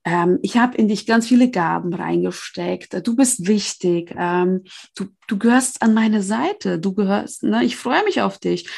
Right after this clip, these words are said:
Jesus will auch dieses emotionale Schutzschild für uns sein. Ähm, und das, da dürfen wir Aussagen anderer eigentlich auch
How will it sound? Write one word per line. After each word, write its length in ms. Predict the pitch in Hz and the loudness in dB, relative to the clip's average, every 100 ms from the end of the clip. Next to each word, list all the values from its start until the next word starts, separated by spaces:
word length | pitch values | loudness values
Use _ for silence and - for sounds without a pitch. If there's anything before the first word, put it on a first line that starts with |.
| - - | -16 -2
Jesus 500 | 202 226 240 - 240 | 2 2 0 -2 2
will 180 | 285 - | 2 2
auch 160 | 202 | -4
dieses 360 | - 202 185 - | -2 -4 -4 -4
emotionale 600 | 196 214 - 190 185 185 | -2 -2 0 2 2 2
Schutzschild 560 | 175 247 247 - 180 170 | 0 -2 -2 -4 -6 -6
für 160 | - | -4
uns 200 | 175 175 | -2 -2
sein. 360 | - 175 202 262 - - _ | -2 -2 0 -2 -8 -20 _
Ähm, 500 | 190 180 180 180 185 _ _ _ _ _ _ _ _ _ _ - | -4 -2 -2 -4 -6 _ _ _ _ _ _ _ _ _ _ 0
und 340 | 202 196 - | 2 2 0
das, 300 | 190 196 - - | -4 -2 -4 -6
da 200 | 202 175 | -8 -2
dürfen 340 | 208 214 226 | -2 0 0
wir 240 | 208 196 | 0 0
Aussagen 400 | 190 220 226 208 | 0 0 0 0
anderer 320 | 196 208 208 - | 2 2 0 0
eigentlich 320 | 214 202 - | 0 -2 0
auch 220 | 262 277 | -2 -2